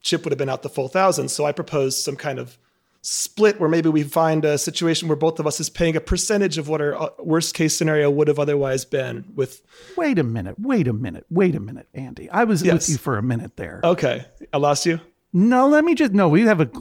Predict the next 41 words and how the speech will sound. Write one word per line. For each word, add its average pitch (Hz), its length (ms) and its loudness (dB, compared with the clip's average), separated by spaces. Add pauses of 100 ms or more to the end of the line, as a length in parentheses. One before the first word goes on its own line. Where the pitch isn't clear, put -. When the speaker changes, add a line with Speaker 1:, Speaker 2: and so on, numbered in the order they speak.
Speaker 2:
a 139 100 4
clean, 240 600 4
clear 202 380 2
fiber 165 420 4
optic 160 340 0
connection. 151 460 0
I'm 135 160 2
speaking 202 440 4
to 156 120 2
Speaker 1:
<laughs> - 40 -4
Speaker 2:
Andy 170 360 2
in 151 100 4
the 139 80 2
desert. 113 440 -2 (560)
Speaker 1:
Yes. - 380 -6 (300)
Speaker 2:
What 160 140 2
I'm 151 100 4
hearing 233 300 4
is 175 200 4
that 156 160 2
you 208 180 4
agreed 196 480 2
to 208 60 4
pay 165 440 2 (240)
the 147 160 2
damage 123 580 -2 (220)
of 135 160 0
twenty-two 156 380 0
hundred 120 480 -2 (260)
for 151 140 -4
the 131 120 4
initial 143 440 2
hit, - 300 -4
which 147 180 -6
you 147 120 0
are 147 80 2
responsible 151 520 -2
for, - 180 -14
which 135 180 -14
you 147 80 -6
did. 127 380 -2